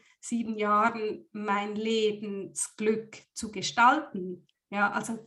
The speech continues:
es selber in die Hand zu nehmen und, und das Leben so zu gestalten, dass ich glücklich bin. Aber das Glück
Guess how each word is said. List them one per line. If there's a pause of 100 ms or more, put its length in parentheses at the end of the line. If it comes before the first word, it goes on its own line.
es
selber
in
die
Hand
zu
nehmen
und, (320)
und
das
Leben
so
zu
gestalten,
dass
ich
glücklich
bin. (580)
Aber (240)
das
Glück